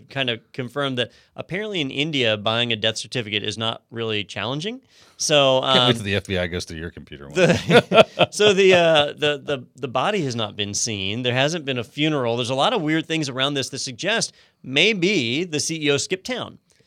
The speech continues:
Speaker 1: And if that's the case, he could have transferred out this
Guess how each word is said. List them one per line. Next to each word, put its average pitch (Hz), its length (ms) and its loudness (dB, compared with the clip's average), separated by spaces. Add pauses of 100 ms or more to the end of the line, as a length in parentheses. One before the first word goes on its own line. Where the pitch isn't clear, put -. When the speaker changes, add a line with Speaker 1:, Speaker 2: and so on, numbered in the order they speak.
(180)
Speaker 1:
And 139 460 4
if 131 100 -4
that's 139 260 2
the 190 100 -8
case, 135 320 -2
he 147 260 -4
could 160 160 -6
have 131 100 -10
transferred 131 540 -4
out 117 240 2
this 120 220 -4